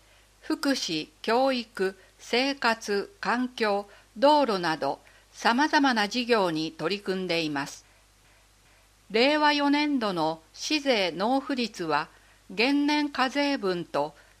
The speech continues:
滞納繰越分の合計で九十八点三パーセントとなり、過去三十四年間で最高となりました。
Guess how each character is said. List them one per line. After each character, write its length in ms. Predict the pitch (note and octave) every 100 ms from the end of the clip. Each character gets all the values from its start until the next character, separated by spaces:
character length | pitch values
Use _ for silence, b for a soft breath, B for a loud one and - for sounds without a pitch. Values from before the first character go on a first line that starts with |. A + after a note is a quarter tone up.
| -
滞 280 | A3 C#4+ D4
納 240 | C#4+ C#4+
繰 260 | C#4 C4+ C#4
越 300 | D4 C#4+ D4
分 260 | B3 G#3+ F3
の 140 | D3+
合 240 | F3 G3+
計 320 | G#3 G3+ F#3 F3+
で 240 | E3+ F3+ b b b b
九 300 | - D4+ D4+
十 240 | C#4+ A3 G#3
八 380 | A3 C4 - -
点 320 | F3 D#3 -
三 320 | - B3 C#4
パ 220 | C#4 C4+
ー 40 | C4+
セ 180 | C#4 C4+
ン 80 |
ト 180 | C4 F3
と 100 | E3+
な 180 | D#3+ D#3
り、 200 | C#3 D3+ b b b b
過 160 | - C#4+
去 320 | C#4+ E3 - -
三 380 | - C#4+ D#4 C#4
十 240 | A#3+ G#3+
四 160 | F3 F#3+
年 240 | C4+ B3+
間 320 | - E3 D#3
で 200 | C#3+ C#3+ -
最 300 | G3+ A#3+ C4+
高 260 | C#4 C4+
と 160 | B3+ A#3
な 120 | E3+
り 120 | E3
ま 120 | D3+
し 140 | - -
た。 180 | -